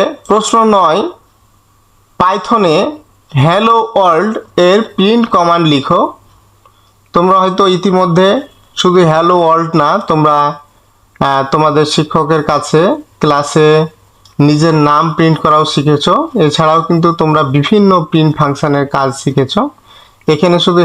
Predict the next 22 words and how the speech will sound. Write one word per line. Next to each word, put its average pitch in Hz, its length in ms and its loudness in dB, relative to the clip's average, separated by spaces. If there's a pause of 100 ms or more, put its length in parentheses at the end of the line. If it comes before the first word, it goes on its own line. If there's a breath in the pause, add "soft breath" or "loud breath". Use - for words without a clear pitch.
(120)
হ্যালো 160 280 2 (100)
ওয়ার্ল্ড 165 300 0 (100)
প্রিন্টের 165 380 2 (100)
কথা 151 200 0 (100)
বলা 139 220 2
হয়েছে 139 260 0 (120)
কমান্ড। 147 340 0 (540 soft breath)
তাহলে 156 260 -2
হ্যালো 160 220 0
ওয়ার্ল্ড 175 240 0
প্রিন্ট 170 260 0
করার 170 240 0
জন্য 170 140 0 (100)
আমরা 170 200 0
কি 185 140 0
করতে 175 280 -2
পারি? 175 200 0 (640 soft breath)
পাইথনে 165 580 0 (240)
প্রিন্ট 180 260 2 (100)
করার 165 240 2 (140)
কমান্ড 156 380 0
হলো 180 180 2